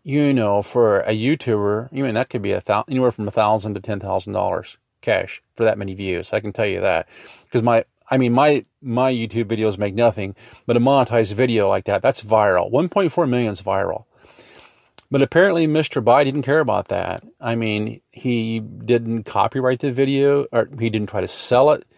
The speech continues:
He just took it back and posted it on YouTube for the whole world to use. And that tells me that,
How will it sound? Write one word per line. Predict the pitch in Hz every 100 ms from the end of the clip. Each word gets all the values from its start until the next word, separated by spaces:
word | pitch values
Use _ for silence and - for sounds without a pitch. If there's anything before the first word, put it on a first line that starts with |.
| _ _ _ _ _
He | - 120
just | 131 -
took | 151 147
it | 143
back | 131 156
and | 117 104
posted | 127 131 143
it |
on | 139 139
YouTube | 143 151 147
for | 110
the | 110
whole | 131 131
world | 131 135
to | 110
use. | 104 92 92 - _ _ _ _ _ _ _ _
And | 127 123 113 - _ _ _ _ _ _ _
that | 120 156 -
tells | 175 147
me | 156 139
that, | 120 123 117 117 117